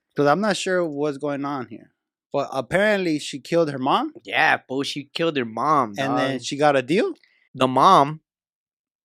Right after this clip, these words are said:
Speaker 2: forged, like, a bunch of paperwork and kept making it seem like she was sick.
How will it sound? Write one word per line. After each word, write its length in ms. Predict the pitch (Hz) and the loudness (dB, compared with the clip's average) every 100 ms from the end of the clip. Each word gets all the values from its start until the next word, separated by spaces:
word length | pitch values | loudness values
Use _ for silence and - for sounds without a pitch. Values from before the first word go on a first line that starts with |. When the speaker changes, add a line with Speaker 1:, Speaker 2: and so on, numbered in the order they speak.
| _ _ _ _ _ _ - | _ _ _ _ _ _ -4
Speaker 2:
forged, 460 | 160 170 190 156 - | 4 8 8 4 2
like, 160 | 143 | 2
a 60 | 127 | 2
bunch 300 | 107 151 170 | 0 0 0
of 120 | 165 | -2
paperwork 640 | 170 185 185 170 151 147 143 | 4 2 4 6 6 6 2
and 180 | 120 117 | -6 -2
kept 260 | 147 147 | -2 -2
making 360 | 156 147 151 160 | -2 -2 0 -2
it 100 | 135 | -2
seem 220 | - 156 | -4 -4
like 120 | 131 | -4
she 120 | - | -4
was 200 | 120 107 | -6 -6
sick. 300 | - 160 - | -4 -4 -4